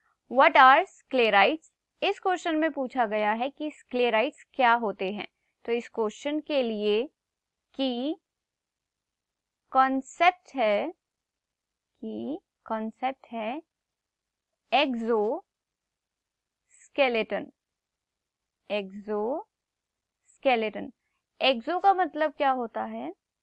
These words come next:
एक्सो का मतलब होता है एक्सटर्नल, एक्सटर्नल। And स्केलेटन का मतलब जो हमारी बॉडी को एक सपोर्टिंग फ्रेमवर्क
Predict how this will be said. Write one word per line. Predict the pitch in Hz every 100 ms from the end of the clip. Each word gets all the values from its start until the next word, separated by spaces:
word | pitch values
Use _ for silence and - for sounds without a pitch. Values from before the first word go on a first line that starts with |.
| _ -
एक्सो | 202 196 233
का | 226 226
मतलब | 214 220 214
होता | 220 220 202
है | 214 220 320 _ _ _
एक्सटर्नल, | 226 208 - - 208 196 180 - _ _ _ _ _ _ _ _ _ _ _ _ _ _ _ _ _ _ _
एक्सटर्नल। | - - _ - 208 196 - - _ -
And | 220 269 - _
स्केलेटन | _ _ 247 220 214 240 254
का | 262
मतलब | 254 - 277 359 _ _ _
जो | 226 247
हमारी | 233 226 226 214
बॉडी | 202 214 -
को | 233
एक | 277
सपोर्टिंग | - 240 240 208 208 269 -
फ्रेमवर्क | 254 220 214 214 311